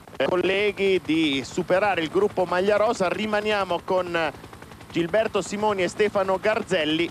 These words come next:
e magari Alessandro Fabretti o Lorenzo Roata resterà naturalmente con Damiano Cunego. Al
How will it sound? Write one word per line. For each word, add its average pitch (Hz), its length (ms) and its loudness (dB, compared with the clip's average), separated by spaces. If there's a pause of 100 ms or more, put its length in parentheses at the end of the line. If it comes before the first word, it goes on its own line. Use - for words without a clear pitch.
e 156 420 0 (460)
magari 165 800 0
Alessandro 170 540 0
Fabretti 170 380 -2
o 165 60 4
Lorenzo 180 340 0
Roata 165 380 2
resterà 170 400 0
naturalmente 165 580 -2
con 170 220 0
Damiano 143 500 -2 (140)
Cunego. 117 420 0 (440)
Al 170 640 0